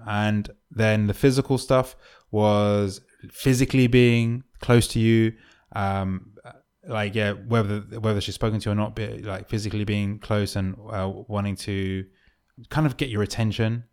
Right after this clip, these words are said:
by just being in your area, in your space. And if you're on a date or, um, on a date, sorry, or in a conversation and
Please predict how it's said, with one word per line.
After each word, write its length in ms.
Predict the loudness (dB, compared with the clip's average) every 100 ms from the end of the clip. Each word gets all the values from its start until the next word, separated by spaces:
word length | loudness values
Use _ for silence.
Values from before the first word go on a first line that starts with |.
| _
by 160 | -4 -2
just 200 | -4 -2
being 220 | 0 0
in 80 | 0
your 180 | 0 0
area, 320 | 2 0 0
in 100 | -2
your 100 | -4
space. 400 | 0 0 -2 -6 _ -20 -20 _ -6
And 160 | -4
if 100 | -2
you're 100 | 0
on 120 | 0
a 40 | 0
date 360 | 0 0 0 -2
or, 520 | -4 -2 -2 -4 -6 -12 -10
um, 680 | -6 -4 -4 -6 -8 -12 -16 -4
on 140 | 0
a 60 | 0
date, 220 | 0 -2
sorry, 380 | -2 -2 -2 -6 -6
or 80 | -6
in 80 |
a 40 | -4
conversation 760 | -4 -4 -2 -2 -2 -4 -6 -10 _ _ _ _ _ -20 _ -12
and 440 | -6 -4 -4 -6